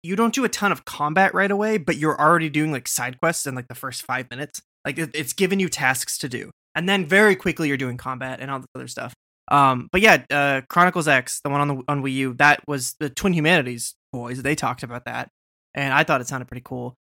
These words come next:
I got to the either thirty or forty hour mark where you are running around on foot in this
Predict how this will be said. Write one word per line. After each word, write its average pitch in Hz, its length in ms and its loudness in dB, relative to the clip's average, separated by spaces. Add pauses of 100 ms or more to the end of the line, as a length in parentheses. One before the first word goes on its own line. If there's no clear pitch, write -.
(200)
I 185 180 8
got 165 340 6 (140)
to 190 380 -2
the 151 480 -4 (220)
either 214 320 4
thirty 180 460 0
or 139 80 -2
forty 147 360 -4
hour 123 280 -6
mark 101 240 -16 (500)
where 147 140 -2
you 147 220 2
are 185 120 4
running 165 280 2
around 160 320 2
on 131 140 2
foot - 360 -4 (140)
in 143 120 -8
this 139 220 -8